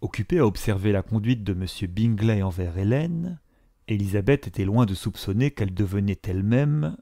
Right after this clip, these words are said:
un objet intéressant aux yeux de monsieur Darcy. D'abord,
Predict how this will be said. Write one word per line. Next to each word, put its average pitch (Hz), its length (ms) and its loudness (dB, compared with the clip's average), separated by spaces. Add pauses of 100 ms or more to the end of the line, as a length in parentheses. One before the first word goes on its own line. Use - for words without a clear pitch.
(120)
un 98 140 -4
objet 98 380 -2
intéressant 95 880 -4
aux 95 140 -6
yeux 120 220 -6
de 107 100 -2
monsieur 101 320 -2
Darcy. 95 760 -6 (1300)
D'abord, 101 680 2